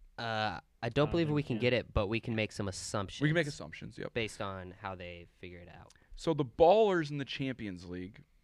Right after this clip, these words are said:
Speaker 3: were Miles, Casey, Max, and Wes squeaked up into the ballers category.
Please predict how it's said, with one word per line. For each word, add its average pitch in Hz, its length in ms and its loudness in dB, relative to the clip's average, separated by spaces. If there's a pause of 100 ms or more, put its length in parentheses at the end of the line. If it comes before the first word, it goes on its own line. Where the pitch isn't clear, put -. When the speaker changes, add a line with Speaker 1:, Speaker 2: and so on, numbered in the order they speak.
(220)
Speaker 3:
were 101 200 -2
Miles, 117 720 2 (480)
Casey, 151 600 -2 (340)
Max, 113 720 -4 (600)
and 101 240 -6
Wes 107 200 -2
squeaked 254 920 -4
up 147 300 2
into 117 680 -4 (200)
the 113 80 -4
ballers 113 800 0 (360)
category. 120 920 4